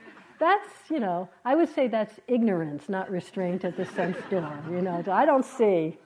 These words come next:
We're not gonna learn from that either. So, but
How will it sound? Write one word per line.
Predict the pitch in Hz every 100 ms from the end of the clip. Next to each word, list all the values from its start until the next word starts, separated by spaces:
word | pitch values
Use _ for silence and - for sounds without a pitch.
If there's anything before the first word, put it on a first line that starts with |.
| -
We're | 254
not | 330
gonna | 330 214
learn | 190 196 202
from | 202 175
that | 175 165
either. | 180 156 - _ _ _
So, | - 175 156 - _ _ _ _ _ _ _ _ - - - - - -
but | 226 320 226 277